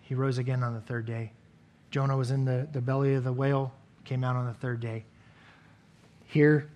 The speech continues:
it's the third day into it. God, uh, reveals himself. He, he sees where he needs to go. Exodus nineteen, they're getting ready to hear from God. Moses tells them, "Hang out here for the third day.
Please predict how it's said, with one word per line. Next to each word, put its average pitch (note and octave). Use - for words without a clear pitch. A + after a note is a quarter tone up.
it's C3
the C3+
third D3
day C#3+
into C#3+
it. C#3+
God, C3
uh, B2
reveals C3+
himself. C3
He, C3+
he B2
sees C3+
where C#3+
he C3+
needs C3+
to C3+
go. B2+
Exodus C3+
nineteen, D3
they're B2+
getting C#3+
ready C#3
to C3
hear C3
from C3
God. C3
Moses B2
tells C3
them, A#2+
"Hang C3
out B2+
here B2+
for B2
the A#2
third C3+
day. C3+